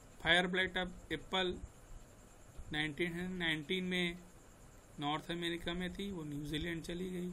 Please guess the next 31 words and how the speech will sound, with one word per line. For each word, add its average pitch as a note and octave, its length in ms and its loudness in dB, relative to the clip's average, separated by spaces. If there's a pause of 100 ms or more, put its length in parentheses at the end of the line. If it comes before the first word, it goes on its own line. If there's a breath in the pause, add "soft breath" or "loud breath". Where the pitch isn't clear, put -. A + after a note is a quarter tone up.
(680)
गोल्डन E3+ 440 6
नेमेटोड F#3 500 -2
पोटैटो F3+ 540 0
यूरोप D#3+ 540 -2
में F#3+ 120 -4
थी G#3 260 -6 (720)
एटीन D#3+ 300 0
हंड्रेड D#3+ 240 -2
एटी D#3+ 260 -2
वन E3 220 -4
से F3 160 -6
नाइनटीन D#3 580 -4
हंड्रेड D#3+ 320 -8
सिक्सटी - 360 -10
वन F3 180 -4
के E3 140 -6
बीच, F3 260 -4 (720 loud breath)
ये E3 120 6
यूनाइटेड D#3+ 640 2
स्टेट, E3+ 420 0
मैक्सिको, D#3+ 560 -4
इंडिया D#3 440 2
आ E3 40 0
गई। E3 200 -4 (200)
बंशी D#3 300 -2
टाइप F3 280 0
ऑफ E3+ 140 -2
बनाना F3 340 0
नाइनटीन E3+ 460 -2
फ़ोर्टीन F3 420 -2
में G3+ 220 -2